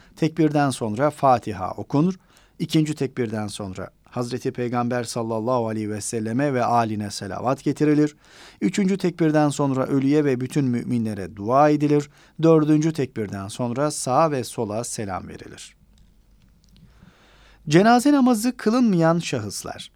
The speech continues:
Müslümanlıktan çıkmış olanların cenaze namazı kılınmaz.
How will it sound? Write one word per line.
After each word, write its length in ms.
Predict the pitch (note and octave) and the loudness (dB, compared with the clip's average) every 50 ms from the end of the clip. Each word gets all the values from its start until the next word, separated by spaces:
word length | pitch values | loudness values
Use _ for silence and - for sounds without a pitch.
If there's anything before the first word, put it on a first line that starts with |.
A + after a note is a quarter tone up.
| _ _ _ _ _ _ _ - | _ _ _ _ _ _ _ -6
Müslümanlıktan 800 | - C#3 E3+ F3 - B3 A3+ A#3+ A#3+ A#3+ B3 A#3+ - C4 C4+ C4+ A#3+ | -2 -2 -2 -2 0 2 2 2 4 2 0 0 0 0 0 0 0
çıkmış 360 | - - - C4 B3+ - - | -2 -4 -2 -2 -2 0 2
olanların 520 | G#3 F#3+ F#3+ F#3 F#3 F#3 F3+ F#3 F#3+ G3 | 2 2 2 2 2 2 2 2 0 2
cenaze 460 | E3 E3+ D#3+ D#3+ D#3+ E3 E3 F3 F#3+ | 2 2 4 4 4 4 2 2 0
namazı 420 | F3 D#3 D3 C#3+ C3+ B2+ C#3 C#3 C#3+ | 0 0 0 0 -2 -2 -4 -8 -8
kılınmaz. 640 | - A#2+ G2+ F2+ D#2 D2+ D#2+ C2+ - - - - | -8 -8 -8 -8 -8 -10 -12 -12 -12 -12 -14 -14